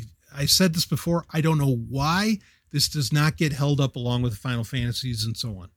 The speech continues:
Um, there, there are other dual layer games.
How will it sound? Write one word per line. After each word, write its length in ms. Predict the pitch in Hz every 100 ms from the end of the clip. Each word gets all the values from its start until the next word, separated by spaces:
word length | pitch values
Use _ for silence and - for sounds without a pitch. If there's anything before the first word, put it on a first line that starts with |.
| _ - _ _ _ _ _ _ _ _ _ _ _ _ _ _ _ _ -
Um, 300 | 147 147 147
there, 380 | 160 165 165 151
there 160 | 156 156
are 40 |
other 300 | 170 208 196
dual 320 | 139 147 135
layer 240 | 120 113 107
games. 420 | 107 95 95 -